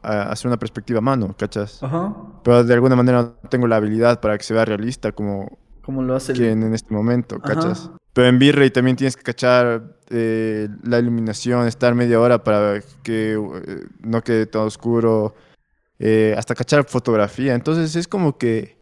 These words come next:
Speaker 1: difícil de otro modo y no veo que nos hace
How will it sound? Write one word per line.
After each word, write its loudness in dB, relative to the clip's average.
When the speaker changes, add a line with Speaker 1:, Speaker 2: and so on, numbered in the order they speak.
Speaker 1:
difícil -4
de 2
otro 2
modo 2
y 0
no 4
veo 4
que -10
nos -6
hace -4